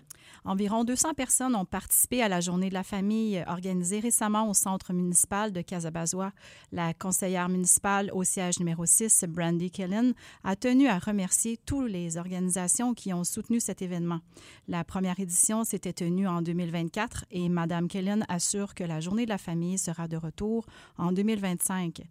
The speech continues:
Lors de l'événement, il y avait du maquillage pour les enfants, un spectacle de karaté, de la planche à roulettes ou encore un tournoi de hucre pour les adultes et les aînés.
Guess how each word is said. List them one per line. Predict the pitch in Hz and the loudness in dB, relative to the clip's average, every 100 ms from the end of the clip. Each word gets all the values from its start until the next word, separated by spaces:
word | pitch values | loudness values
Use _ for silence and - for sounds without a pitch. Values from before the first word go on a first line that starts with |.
| - - - | -20 -20 -4
Lors | 180 180 185 | 0 2 2
de | 185 | 0
l'événement, | 185 185 180 196 240 262 | 0 0 2 4 4 4
il | 220 | 2
y | 185 | 0
avait | 165 170 170 | 0 0 -2
du | 170 | 0
maquillage | 165 - 185 185 185 | -2 -2 -2 0 0
pour | - | 0
les | 180 170 | -2 0
enfants, | 180 180 214 | 0 0 0
un | 208 | 2
spectacle | 190 - 170 - 175 175 175 | 0 -2 -8 -8 -8 -6 -8
de | 160 | -6
karaté, | 156 185 170 175 208 208 | -6 -6 -6 -6 -2 -2
de | 185 | -2
la | 165 151 | -4 -6
planche | - 175 170 - | -6 -6 -4 -4
à | 180 | -4
roulettes | 170 190 214 233 180 175 - - 208 | -4 -4 -4 -4 -6 -8 -12 -10 0
ou | 220 | 4
encore | 220 233 262 | 4 4 2
un | 202 | 2
tournoi | - 196 190 190 | 2 2 2 2
de | 180 - | 0 -2
hucre | 185 214 - - - | -2 -2 -6 -14 -6
pour | 208 | -2
les | 196 170 175 | 0 0 0
adultes | 190 226 247 - | 0 0 -2 -4
et | 254 | -2
les | 240 214 202 | 0 0 2
aînés. | 196 202 | 2 0